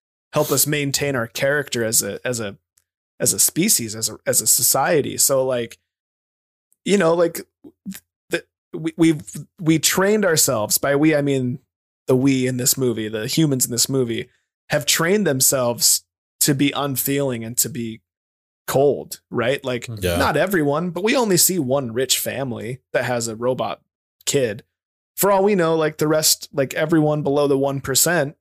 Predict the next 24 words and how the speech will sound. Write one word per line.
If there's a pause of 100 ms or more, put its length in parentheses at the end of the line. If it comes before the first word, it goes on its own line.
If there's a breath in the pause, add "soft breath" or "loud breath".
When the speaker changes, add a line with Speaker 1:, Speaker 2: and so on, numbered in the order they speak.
(680)
Speaker 1:
lives
in
these
flesh
fairs
and
is, (600)
Speaker 2:
Yeah.
Speaker 1:
and
are,
and
are
the
terrible
people
that
we
see (180)
launching
these (180)
creatures
that
they
created